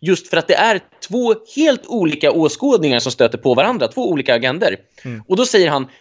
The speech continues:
Speaker 1: "Jag tar konflikten och jag gör allt för att vinna konflikten." Och det är det som gör honom till en ledare. Och det är därför folk sluter upp bakom honom. Och jag vill också göra en koppling till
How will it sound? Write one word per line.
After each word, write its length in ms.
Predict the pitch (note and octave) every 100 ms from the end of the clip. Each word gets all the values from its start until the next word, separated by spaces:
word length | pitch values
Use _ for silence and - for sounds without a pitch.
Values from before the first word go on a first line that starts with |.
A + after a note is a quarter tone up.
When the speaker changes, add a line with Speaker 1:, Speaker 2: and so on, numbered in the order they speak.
| _
Speaker 1:
"Jag 180 | C#3+ -
tar 200 | B3 B3
konflikten 640 | B3 - G#3+ - - G#3
och 140 | - D#3+
jag 100 | D#3
gör 120 | D#3
allt 200 | E3+ E3+
för 80 | C3
att 60 |
vinna 260 | C3+ D#3 C#3
konflikten." 560 | - A#2 F2 - E2+ -
Och 100 | D3
det 80 |
är 40 | C#3+
det 160 | G#3 G#3+
som 140 | D#3
gör 120 | C3
honom 180 | A#2+ A2
till 100 | B2+
en 80 | A#2
ledare. 400 | B2 B2 C#3 F2 _ _
Och 80 | D3
det 80 |
är 40 | D3
därför 280 | F3 F#3+ E3
folk 240 | C3+ A2
sluter 280 | C3 A#2 A#2+
upp 120 | A2+
bakom 320 | B2 A2+ E3
honom. 200 | B2 D#2 _ - -
Och 180 | - E3
jag 60 |
vill 100 | F#3
också 280 | A#3 C4+ -
göra 220 | D4+ C#4 E3
en 80 |
koppling 420 | D#3 G3+ - C#4 C#4
till 320 | D3+ C3